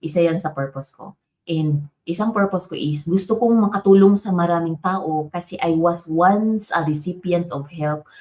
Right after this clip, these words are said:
from many people. Kaya ako nakatapos ng pag-aaral. Kaya may mga natapos ako, nakatapos ako kasi they helped me. So,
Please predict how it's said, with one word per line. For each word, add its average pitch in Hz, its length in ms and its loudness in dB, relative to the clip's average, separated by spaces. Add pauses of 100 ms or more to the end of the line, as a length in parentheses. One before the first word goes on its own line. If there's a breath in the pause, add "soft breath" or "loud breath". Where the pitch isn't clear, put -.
(220 soft breath)
from 175 160 2
many 165 240 -2
people. 151 360 -2
Kaya 143 280 -2
ako 151 160 -4
nakatapos 139 480 -10
ng 139 160 -8
pag-aaral. 135 480 -12 (560)
Kaya 180 240 4
may 175 120 2
mga 170 280 0
natapos 151 480 -6
ako, 165 320 -4
nakatapos 147 560 -4
ako 147 160 -10
kasi 160 480 -2 (480)
they 180 160 0
helped 151 320 -4
me. 139 240 -8 (480)
So, 160 440 2